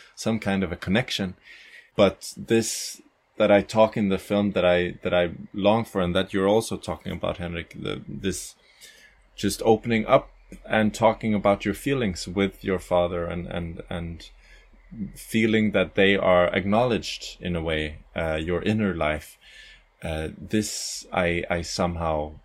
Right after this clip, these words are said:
uh, missed and yearned for. And after that summer, I mean, my father started opening up on his own accord, and he started talking to me and, uh, and telling me about stuff that he'd never told me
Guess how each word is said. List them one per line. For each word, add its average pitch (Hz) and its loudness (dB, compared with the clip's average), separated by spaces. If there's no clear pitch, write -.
uh, 80 -8
missed 98 -2
and 82 -8
yearned 85 -6
for. 82 -10
And 82 -2
after 110 2
that 95 0
summer, 87 -4
I 95 0
mean, 92 2
my 95 4
father 95 2
started 90 -2
opening 92 -2
up 85 -4
on 90 -2
his 87 -6
own 98 2
accord, 80 -4
and 82 -8
he 85 -8
started 82 -6
talking 82 -4
to - -14
me 87 -8
and, 82 -8
uh, 82 -8
and 78 -4
telling 110 4
me 92 4
about 85 2
stuff - -2
that 85 -4
he'd 87 -4
never 110 2
told 80 -6
me 76 -6